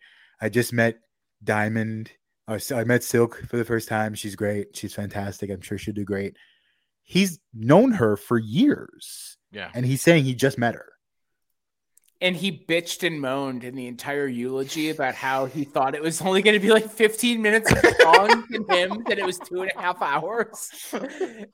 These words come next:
Speaker 3: I mean, he's a fucking
Speaker 2: Uh.
Speaker 3: one-man comedy act at this point.
Speaker 1: The, the
Speaker 3: Like,
Speaker 1: man, the man has still got it. I'm just,
Speaker 3: he
Speaker 1: I'm just
Speaker 3: still
Speaker 1: saying it.
Speaker 3: has it. And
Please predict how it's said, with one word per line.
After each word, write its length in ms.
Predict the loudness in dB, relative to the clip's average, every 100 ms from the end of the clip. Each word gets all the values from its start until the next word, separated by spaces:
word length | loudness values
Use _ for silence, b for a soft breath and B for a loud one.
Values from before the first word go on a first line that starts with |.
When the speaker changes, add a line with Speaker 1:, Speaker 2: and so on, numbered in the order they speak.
| B B -8 -2 0 4 2 2 -6 -2 -4 -4 _ _ _ _ _ _ _ _ b b b b b -8
Speaker 3:
I 100 | -6
mean, 240 | -6 -6 -8
he's 380 | -14 -12 -8
a 80 | -8
fucking 480 | -6 -8 -6 -8 -6
Speaker 2:
Uh. 80 | -4
Speaker 3:
one-man 460 | -4 -4 -8 -8
comedy 420 | -6 -6 -6 -8 -10
act 200 | -12 -14
at 100 | -20
this 160 | -20
point. 240 | -18 -12 -8
Speaker 1:
The, 60 | -8
the 60 |
Speaker 3:
Like, 180 | -6 -2
Speaker 1:
man, 420 | 0 2 0 -4
the 100 | -6
man 400 | -2 0 0 -2
has 260 | -6 -10 -12
still 260 | -8 -8 -8
got 280 | -12 -14
it. 100 | -16 -20 _
I'm 120 | -20 -18
just, 220 | -14 -6
Speaker 3:
he 80 | -4
Speaker 1:
I'm 60 |
just 120 | -4 -2
Speaker 3:
still 160 | 2 4
Speaker 1:
saying 180 | 4
it. 60 | 0
Speaker 3:
has 320 | 0 -2 -4
it. 260 | -10 -14 -10 -2
And 440 | 0 2 -2 -6